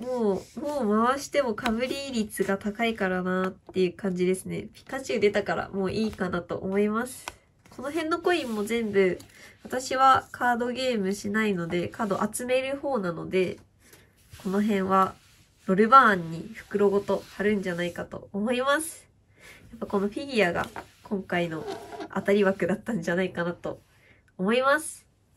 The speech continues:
じゃあ今回の動画はこんな感じ。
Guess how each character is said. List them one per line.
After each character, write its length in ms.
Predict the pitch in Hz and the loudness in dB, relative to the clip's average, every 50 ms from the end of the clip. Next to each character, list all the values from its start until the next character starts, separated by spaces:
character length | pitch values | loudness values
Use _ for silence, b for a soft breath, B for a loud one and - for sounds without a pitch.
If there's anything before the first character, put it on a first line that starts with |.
| _ _ - | _ _ -12
じ 80 | 208 | -10
ゃ 20 | 196 | -10
あ 20 | |
今 220 | 202 - 262 254 254 | -4 -2 -2 -2 -2
回 180 | - 220 214 | -2 -2 -2
の 120 | 214 220 208 | 0 -2 0
動 180 | 247 247 247 | 2 2 4
画 80 | 247 254 | 4 6
は 300 | 262 285 294 269 - - | 6 6 4 4 0 -4
こ 160 | - - 262 | -12 -12 -10
ん 60 | 254 247 | -6 -4
な 140 | 262 254 | -4 -4
感 260 | 262 262 254 247 247 233 | 0 0 0 0 0 -2
じ。 280 | 247 262 247 240 - | -2 -2 -2 -2 -6